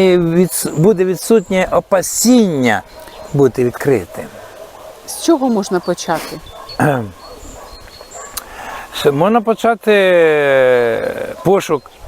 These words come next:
Speaker 1: а що є моя душа? А яка вона? А що, е, вона потребує? Спочатку послухати свою душу. І тоді почати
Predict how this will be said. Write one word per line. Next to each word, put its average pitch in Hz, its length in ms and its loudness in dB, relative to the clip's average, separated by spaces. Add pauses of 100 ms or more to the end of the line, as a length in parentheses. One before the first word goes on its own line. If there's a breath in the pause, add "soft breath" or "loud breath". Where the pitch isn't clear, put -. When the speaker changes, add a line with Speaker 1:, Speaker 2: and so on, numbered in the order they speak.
(140)
Speaker 1:
а 123 160 2
що 214 440 0
є 95 260 -6 (160)
моя 98 260 -2
душа? 82 400 -6 (920)
А - 120 -2
яка 147 480 2
вона? 98 360 -6 (500 loud breath)
А - 140 2
що, 233 460 2 (380 loud breath)
е, 131 160 4
вона 175 340 2
потребує? 175 800 0 (360 loud breath)
Спочатку 185 800 0 (240 loud breath)
послухати 165 640 0
свою 175 480 2
душу. 104 400 -6 (1160 loud breath)
І 139 120 2
тоді 160 640 2 (800)
почати 165 800 2